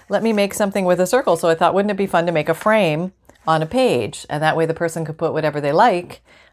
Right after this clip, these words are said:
on their page, and they could write, they could put a picture, they could put a poem, a quote, anything they like.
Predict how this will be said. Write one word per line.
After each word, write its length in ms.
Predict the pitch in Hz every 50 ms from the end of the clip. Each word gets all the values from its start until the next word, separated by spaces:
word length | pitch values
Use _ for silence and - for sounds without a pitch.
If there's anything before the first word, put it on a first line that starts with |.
| _ _ -
on 160 | 156 160 160
their 140 | 160 175 190
page, 520 | - 320 392 403 165 117 123 - - - - - - - _ -
and 80 | 160 151
they 60 | -
could 160 | - 123 110
write, 280 | - 151 180 214 233 233
they 100 | 135 120
could 140 | - 139
put 160 | - 143 123 123
a 40 |
picture, 440 | - - 240 247 - - 254 247 240
they 120 | - - -
could 120 | - -
put 100 | - 110
a 20 | -
poem, 360 | - 208 226 233 233 226 185
a 60 | 185
quote, 320 | - - 233 240 247 240 226
anything 340 | 226 233 226 - 226 208
they 140 | 202 202 190
like. 320 | 131 92 82 - - _